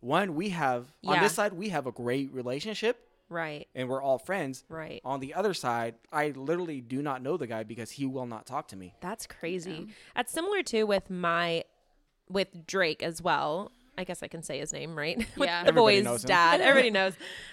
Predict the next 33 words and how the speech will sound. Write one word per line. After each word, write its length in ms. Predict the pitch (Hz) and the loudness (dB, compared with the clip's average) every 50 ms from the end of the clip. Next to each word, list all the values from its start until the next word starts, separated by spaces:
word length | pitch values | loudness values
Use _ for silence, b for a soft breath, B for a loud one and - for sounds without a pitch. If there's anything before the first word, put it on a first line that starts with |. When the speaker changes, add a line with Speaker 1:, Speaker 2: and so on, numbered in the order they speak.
| B B | B B
Speaker 2:
Uh, 160 | 214 233 214 180 | 0 2 2 2
with 140 | 220 226 | 0 0
the 60 | 202 208 | 0 0
boy's 260 | 190 196 196 190 180 | -2 -2 -2 -2 0
dad 300 | 202 185 175 180 185 170 | 0 2 4 4 4 2
is 140 | 180 190 180 | 0 -2 0
that 240 | 196 180 165 156 - _ _ _ - | 2 2 2 2 0 _ _ _ 0
our 440 | 208 196 208 202 208 208 208 185 - | 2 4 6 6 4 4 2 0 -2
co-parenting, 1040 | - - 202 185 180 - - 180 170 165 165 170 - 175 156 160 165 165 175 - 175 | -2 0 2 2 2 0 -2 -4 -4 -4 -4 -6 -6 -6 -4 -4 -6 -8 -10 -10 -10
just 140 | - 180 - | -10 -8 -6
being 120 | - 180 175 | -4 -4 -4
on 60 | 170 | -4
the 60 | 160 | -6
topic 200 | 170 175 - 165 160 | -6 -8 -8 -8 -10
of 80 | 160 | -10
co-parenting, 640 | - - 160 151 - 185 185 202 190 185 170 156 - - | -10 -10 -10 -8 -6 -6 -6 -6 -6 -6 -8 -8 -8 -8
is 140 | 170 156 165 | -10 -10 -10
very 1000 | 160 - 175 165 165 170 180 190 214 196 175 208 190 196 180 214 196 208 196 208 | -10 -12 -10 -8 -2 0 0 2 2 2 2 2 2 2 0 -2 -2 -2 -4 -4
<laughs> 40 | 185 | -4
different 680 | - 226 226 202 - - 180 180 180 170 175 - - B B B B B B B B B B | -2 0 0 0 0 -2 -2 0 0 0 -2 -6 -10 B B B B B B B B B B
than 300 | - 165 185 175 165 165 | -4 0 2 2 2 2
this 260 | 165 170 175 180 - 185 | 0 0 0 0 -2 -2
one. 340 | 170 147 147 143 143 147 185 B B B B B B B | -2 -2 -2 -4 -6 -10 -14 B B B B B B B
And 100 | - 190 | 0 0
I 80 | - 208 | 0 0
think 260 | 202 - 226 214 - | 0 -2 -4 -4 -4
for 200 | - - 214 196 | -2 -2 -2 0
me, 500 | 190 185 190 185 196 208 220 226 240 - - _ _ - | 0 -2 -2 -2 0 0 0 0 0 -2 -4 _ _ -8
where 180 | 202 196 190 | -2 0 0
it 100 | 180 - | 0 0
came 240 | - - 208 202 196 | -2 -6 -6 -4 -2
from 180 | 185 214 196 196 | -2 -2 -2 0
was 260 | 185 180 165 - - | -2 -4 -4 -6 -14